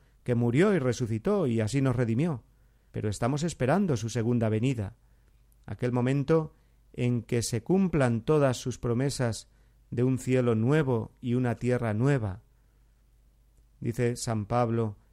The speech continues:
en Romanos ocho diecinueve: "Aguardamos la manifestación gloriosa de los hijos de Dios". Muchos se han referido a nuestra condición de ya redimidos, pero en espera aún de la segunda y definitiva venida de Cristo,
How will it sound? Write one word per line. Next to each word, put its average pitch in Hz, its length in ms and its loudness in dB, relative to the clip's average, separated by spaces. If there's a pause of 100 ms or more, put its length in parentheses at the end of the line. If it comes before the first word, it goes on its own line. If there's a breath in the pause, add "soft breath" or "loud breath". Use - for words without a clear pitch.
(100)
en 113 120 -6
Romanos 113 600 -2
ocho 120 280 -4
diecinueve: 110 640 0 (180 soft breath)
"Aguardamos 123 680 0
la 147 120 2
manifestación 123 760 0
gloriosa 143 520 2
de 123 80 -2
los 113 180 -2
hijos 110 240 -4
de 107 100 -4
Dios". 98 400 -8 (1400)
Muchos 160 500 0
se - 180 -2
han 135 160 0
referido 147 600 2
a 151 60 -2
nuestra 135 300 -2
condición 135 720 0 (380 soft breath)
de 131 280 0
ya 147 220 4
redimidos, 147 720 0 (180 soft breath)
pero 127 200 0
en 123 100 2
espera 156 380 0
aún 156 460 0
de 143 100 2
la 127 120 0
segunda 143 520 -2
y 131 60 2
definitiva 123 720 -2
venida 127 360 0
de 160 100 0
Cristo, 160 500 -4